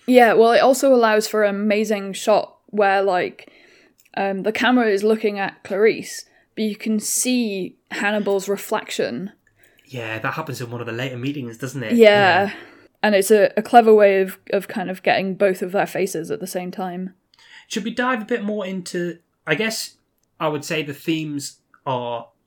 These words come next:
Speaker 2: both gender and sexual politics.
Speaker 1: Yes.
Speaker 2: And I've got something I'd like to say about that, but I'll, I'll hold on to that for a minute. I think this, it's from the very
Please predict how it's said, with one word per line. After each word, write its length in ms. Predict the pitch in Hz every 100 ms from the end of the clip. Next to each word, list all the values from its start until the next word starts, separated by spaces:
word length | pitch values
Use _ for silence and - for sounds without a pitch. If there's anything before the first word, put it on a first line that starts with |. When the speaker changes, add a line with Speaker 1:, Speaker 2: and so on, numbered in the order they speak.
| 139 _ _
Speaker 2:
both 380 | 127 120 - 135
gender 380 | 131 123 120 117
and 120 | 110
sexual 340 | 123 - -
politics. 720 | 104 117 120 - - - - - _ _ _ _
Speaker 1:
Yes. 720 | 220 220 147 - - - - - _ _ _ -
Speaker 2:
And 140 | 143 147
I've 160 | 139
got 200 | 190 180
something 220 | - 170 156
I'd 80 | 147
like 120 | 143
to 60 |
say 140 | - 139
about 180 | 113 110
that, 220 | 113 - 135
but 140 | 123
I'll, 220 | 120 117 -
I'll 160 | 123
hold 240 | 117 156 139
on 80 | 123
to 80 | -
that 180 | 117 -
for 80 |
a 40 | 120
minute. 380 | 123 117 107 _ -
I 60 | 131
think 300 | 180 175 147
this, 340 | 156 - - _ _ _ _ _ _ _ _ _ _
it's 240 | 147 - -
from 380 | - - 151
the 80 | 151
very 640 | 139 147 160 165 160 -